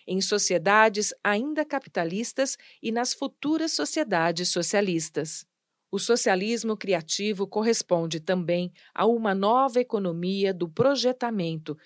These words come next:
que implica um forte planejamento e comporta as várias formas de propriedades públicas e privadas.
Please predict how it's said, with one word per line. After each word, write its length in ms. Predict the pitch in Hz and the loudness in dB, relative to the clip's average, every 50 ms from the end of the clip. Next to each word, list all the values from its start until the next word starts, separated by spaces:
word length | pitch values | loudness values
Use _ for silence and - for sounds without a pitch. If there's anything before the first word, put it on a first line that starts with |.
| _ _ | _ _
que 140 | _ - 226 | _ -6 -4
implica 680 | 233 240 214 185 - - 233 233 220 - 208 175 - - - | -4 -4 -4 -4 -2 0 0 0 0 0 0 0 0 -2 -4
um 100 | 208 208 | -6 -6
forte 560 | - - - 233 247 262 277 277 - - - | -6 -4 0 2 4 4 2 0 -4 -6 -8
planejamento 960 | - - 254 277 277 262 247 208 202 175 180 175 185 202 226 233 - 254 247 - - - _ | -2 -2 -2 0 0 0 0 0 0 -2 0 0 0 0 -2 -2 -4 -8 -10 -10 -14 -14 _
e 80 | - - | -12 -8
comporta 760 | - - 302 320 311 _ 202 196 202 208 202 - 214 214 214 - - - | -4 -4 -4 -4 -2 _ 4 4 4 4 2 0 -2 -2 -2 -6 -14 -4
as 240 | - 175 175 160 160 | -2 0 0 0 0
várias 480 | 156 185 202 240 247 262 262 262 - | 0 2 2 2 2 2 2 0 0
formas 440 | - - 190 196 202 202 202 202 190 | 0 2 4 4 4 4 0 0 0
de 100 | - 202 | -2 -4
propriedades 800 | 185 - 240 247 - 254 233 180 190 180 165 156 151 156 151 - | -2 -2 -4 0 0 0 0 2 2 2 2 0 -2 -4 -8 -8
públicas 760 | - _ - 208 226 214 240 262 262 - 277 277 269 - - - | -10 _ -6 -4 -4 -2 -4 -4 -4 -2 -2 -2 -2 -2 -8 -8
e 80 | - 190 | -8 -8
privadas. 880 | - 190 208 196 185 180 170 160 151 151 - - 156 - - - - | -6 -8 -10 -6 -4 -4 -4 -4 -8 -10 -12 -14 -12 -12 -12 -12 -14